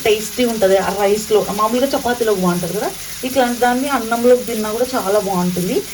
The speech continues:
ఎప్పుడన్నా మా మమ్మీ నైట్ టైమ్స్ అంటే ఈవినింగ్ టైమ్స్ ఉన్నప్పుడు, చిన్నప్పుడు లేదు, వెరీ చిన్నప్పుడు, స్కూల్ పోయేటప్పుడు,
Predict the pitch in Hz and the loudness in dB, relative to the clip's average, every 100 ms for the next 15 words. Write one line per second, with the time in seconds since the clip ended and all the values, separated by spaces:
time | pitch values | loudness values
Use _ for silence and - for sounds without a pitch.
0 | - 233 247 262 269 247 214 214 254 427 | -6 -4 0 2 2 0 0 -2 -4 -4
1 | 440 - - - - 233 247 254 - 269 | -8 -10 -14 -14 -6 0 2 2 2 2
2 | 240 180 196 240 247 220 220 240 240 240 | 0 -2 2 4 4 2 0 0 0 0
3 | 240 233 220 185 175 196 196 294 349 - | 2 0 0 -2 0 -2 -2 -6 -4 -2
4 | 247 277 320 254 202 170 165 214 262 214 | 0 0 0 2 2 4 2 2 0 -2
5 | - - 214 214 190 175 | -6 -2 2 2 0 -2